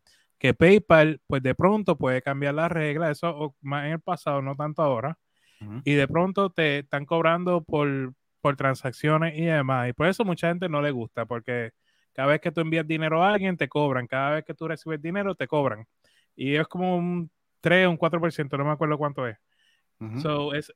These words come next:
Speaker 1: por eso mucha gente no, no le gusta PayPal, ¿verdad? Pero
Speaker 2: Ujú.
Speaker 1: para nosotros que estamos en Puerto Rico, para ser honesto, honest-, creo que, que es la, es la alternativa
Speaker 2: Ajá,
Speaker 1: más
Speaker 2: este,
Speaker 1: confiable.
Speaker 2: ujú.
Speaker 1: María Iberí, buenas noches, María.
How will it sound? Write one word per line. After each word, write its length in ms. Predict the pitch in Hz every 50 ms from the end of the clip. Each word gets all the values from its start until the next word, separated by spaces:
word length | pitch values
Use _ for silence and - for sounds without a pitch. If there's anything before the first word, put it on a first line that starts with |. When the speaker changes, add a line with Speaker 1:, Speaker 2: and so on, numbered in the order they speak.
| _ 156 -
Speaker 1:
por 100 | 165 170
eso 180 | 196 - 233
mucha 240 | 190 190 175 - 180
gente 220 | 185 175 - 190
no, 400 | 175 160 160 160 170 170 165 160 151
no 240 | 135 147 151 151 156
le 140 | 160 160
gusta 480 | 147 151 156 170 165 - - - 156 135
PayPal, 680 | - _ - 143 139 135 123 _ - 101 92 87 - _ _ _ _ _
¿verdad? 220 | - 120 143 160 156 -
Pero 140 | 151 151
Speaker 2:
Ujú. 20 | 131
Speaker 1:
para 180 | 143 139 135
nosotros 280 | 135 135 131 - 180 214
que 60 | 233
estamos 240 | 220 - 233 233 240
en 60 | 220
Puerto 280 | - 220 208 - 208 220
Rico, 200 | 240 226 - 170
para 100 | 139 131
ser 160 | - 160 143 -
honesto, 500 | - 185 190 208 185 - - 151 147 - _ _ _ _ _ _ _ _ _ _ _ _ _ _
honest-, 280 | - 131 123 143 151 _ _ _ _ _
creo 200 | - 160 180 180
que, 180 | - 165 147 135
que 120 | - 139 135
es 60 | 135
la, 260 | 147 151 143 123 - - -
es 140 | 135 135
la 100 | 139 147
alternativa 840 | 151 143 - 151 147 151 147 143 135 156 151 143 147 139 131 117 - _ _ _ _ _ - -
Speaker 2:
Ajá, 280 | - - 190 - - -
Speaker 1:
más 140 | 139 131 120
Speaker 2:
este, 40 | 113 156
Speaker 1:
confiable. 600 | 147 135 - 101 - 127 127 127 120 117 117 113 _ _ _ _ _ _ _ -
Speaker 2:
ujú. 160 | - 110 139 147 _ _ _ _ _ _ _ _ _
Speaker 1:
María 340 | 165 180 190 196 202 214 233
Iberí, 300 | 240 233 220 214 247 254
buenas 280 | 202 220 220 208 202
noches, 540 | 196 175 165 190 240 226 - - - 190 165
María. 400 | 156 151 135 143 170 202 180 -